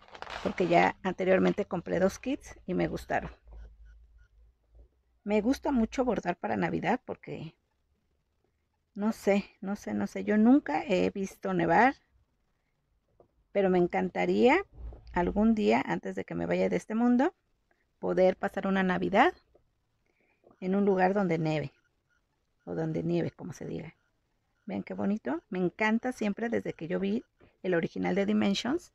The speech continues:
me gustó mucho. Y ahorita que vi en AliExpress que lo venden ya en tela impresa,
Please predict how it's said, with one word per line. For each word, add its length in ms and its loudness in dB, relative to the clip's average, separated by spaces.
me 100 -4
gustó 320 -8
mucho. 340 -6
Y 60 -6
ahorita 340 -4
que 420 -6
vi 420 2
en 140 0
AliExpress 640 -2
que 220 -6
lo 100 -2
venden 300 0
ya 100 -2
en 60 -4
tela 160 -4
impresa, 440 -4